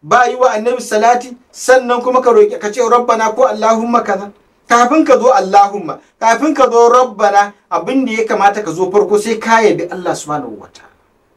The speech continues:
Bayan ka yi yabo ga Allah, sannan menene? Sannan ne sai ka yi wa Annabi salati. Sannan ka roƙi Allah da duk abin da kake da muradi da shi. Wala Allah addu'a ce za ka yi wa mutum ta jaji, ta rashin lafiya, ta kaza, ta kaza.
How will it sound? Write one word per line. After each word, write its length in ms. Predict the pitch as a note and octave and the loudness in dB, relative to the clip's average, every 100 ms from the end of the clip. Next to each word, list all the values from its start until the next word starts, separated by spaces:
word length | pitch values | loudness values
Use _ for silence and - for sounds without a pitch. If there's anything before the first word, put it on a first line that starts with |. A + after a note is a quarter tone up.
| _ _ _ _ _ _ _ _ _ _ _ - | _ _ _ _ _ _ _ _ _ _ _ -8
Bayan 360 | C#3 G#3+ B3 | -2 -2 -2
ka 240 | B3 B3 C4 | -6 -2 0
yi 160 | C4 | 0
yabo 240 | G#3 G#3+ A3 | 0 0 -2
ga 80 | - | -2
Allah, 260 | F#3+ F#3 D#3+ | -2 -2 -2
sannan 640 | - C4 A#3 G3+ G#3+ A3 | 0 0 0 0 0 0
menene? 640 | G3+ D#3+ D#3+ F#3 F#3 D3+ - _ _ | 0 0 2 2 0 -2 -8 _ _
Sannan 400 | - D3 C3 C#3 | -12 -8 -4 -6
ne 40 | |
sai 200 | A#2+ C#3 | -6 -10
ka 120 | C3+ A#2 | -14 -12
yi 60 | |
wa 80 | G#2+ G2+ | -12 -12
Annabi 240 | G2+ F2+ | -14 -16
salati. 560 | - - E2 E2+ - - _ _ _ _ | -20 -20 -20 -20 -20 -20 _ _ _ _
Sannan 240 | - A#2+ A2+ | -16 -14 -12
ka 120 | G#2+ | -14
roƙi 320 | G2+ F#2+ F#2 A2+ | -14 -16 -16 -14
Allah 400 | B2 A#2 - - _ | -14 -14 -16 -18 _
da 80 | _ | _
duk 160 | - - | -20 -20
abin 240 | A2+ A2+ | -20 -18
da 60 | G#2 | -18
kake 240 | G2 - G2+ | -18 -18 -16
da 40 | |
muradi 400 | F#2+ G#2 C#3 A2+ | -16 -14 -14 -12
da 60 | G2 | -12
shi. 220 | - C3+ - _ _ - | -12 -16 -20 _ _ -16
Wala 160 | F#2+ | -10
Allah 320 | - C3+ C#3 - | -8 -6 -6 -8
addu'a 160 | C#3 C3 | -8 -10
ce 140 | C3+ | -8
za 80 | C#3 | -8
ka 120 | C#3 C#3 | -6 -6
yi 40 | |
wa 60 | C3+ | -8
mutum 240 | C3 C3+ | -8 -8
ta 160 | C3+ C3 | -6 0
jaji, 400 | C#3 C#3 D#3 D#3+ _ _ | 2 2 -2 -10 _ _
ta 100 | C#3 C3 | -6 -4
rashin 320 | C#3+ D3+ C3 | -4 -6 -4
lafiya, 400 | C3+ C#3 C#3 - | -4 -2 -4 -6
ta 100 | D3+ | -10
kaza, 320 | C#3 B2+ C3+ C#3 _ - | -8 -4 -4 -6 _ -8
ta 120 | C#3+ | -6
kaza. 320 | C#3 C3+ C#3+ | -2 -2 -4